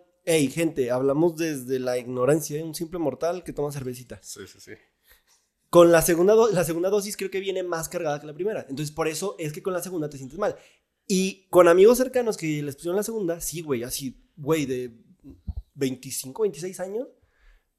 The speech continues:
Speaker 1: mal. Mal, mal, mal con la segunda dosis.
Speaker 2: Pero no creo que la segunda venga más cargada, güey. Creo yo que
Speaker 1: Creo
Speaker 2: debe
Speaker 1: que
Speaker 2: ser
Speaker 1: sí.
Speaker 2: lo mismo. Creo. No
Speaker 1: Ajá.
Speaker 2: sé, aclaro, no sé, pero creo yo que es lo mismo.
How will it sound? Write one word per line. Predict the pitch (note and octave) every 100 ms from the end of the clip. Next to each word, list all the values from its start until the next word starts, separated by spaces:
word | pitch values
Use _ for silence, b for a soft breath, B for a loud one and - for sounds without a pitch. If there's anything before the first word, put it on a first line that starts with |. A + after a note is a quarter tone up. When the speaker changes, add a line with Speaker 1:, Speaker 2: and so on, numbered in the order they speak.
| _ _ _ _ _ _ _ _ _ _
Speaker 1:
mal. | C3+ A#2+ B2 G#2 - _ _ _ _ _
Mal, | B2 C3+ C3+
mal, | C3 B2+
mal | B2+ B2
con | B2
la |
segunda | A#2 A#2+ B2
dosis. | D3 D3 A#2+
Speaker 2:
Pero | B2 B2
no | C#3 D3
creo | - F3 F3
que | G3
la | F#3
segunda | C3+ B2 C3+ D3
venga | D3+ D#3
más | D#3 D3+
cargada, | - D#3 D3+ - C3+ C3+
güey. | A2 G2 E2 _ _ _ _ _
Creo | A2+ A#2+
yo | D3+ E3+
que | -
Speaker 1:
Creo | C#3
Speaker 2:
debe | F3
Speaker 1:
que |
Speaker 2:
ser | F3
Speaker 1:
sí. | F3+
Speaker 2:
lo |
mismo. | E3 C3 B2 A2 -
Creo. | D3+ B2 F#2 _ _
No | G#2 G#2+
Speaker 1:
Ajá. | B2 B2 A#2+
Speaker 2:
sé, |
aclaro, | A#2+ - C3 A#2+
no | A2 A#2
sé, | - C#3 - _ -
pero | G2+ F#2+ - -
creo | A2+ A#2+
yo | C3 C3
que | C#3
es |
lo | C#3+
mismo. | C#3 A#2 A#2+ B2+ G2+